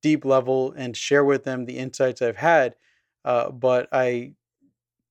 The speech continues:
heard the Lord speak to me and be very clear about his desire for me to start pouring out what he has poured out into me into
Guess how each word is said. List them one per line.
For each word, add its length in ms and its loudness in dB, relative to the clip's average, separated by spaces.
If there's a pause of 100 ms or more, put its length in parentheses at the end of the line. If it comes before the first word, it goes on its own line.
(160)
heard 240 4
the 80 -2
Lord 280 2
speak 260 -6
to 100 -10
me 400 -8
and 220 -10
be 160 -6
very 240 0
clear 440 0
about 440 0 (300)
his 180 4
desire 400 2
for 180 -6
me 180 0
to 80 0
start 380 0
pouring 380 2
out 300 0 (420)
what 140 4
he 160 0
has 120 0
poured 300 2
out 240 2 (120)
into 300 -4
me 480 -2 (380)
into 600 -2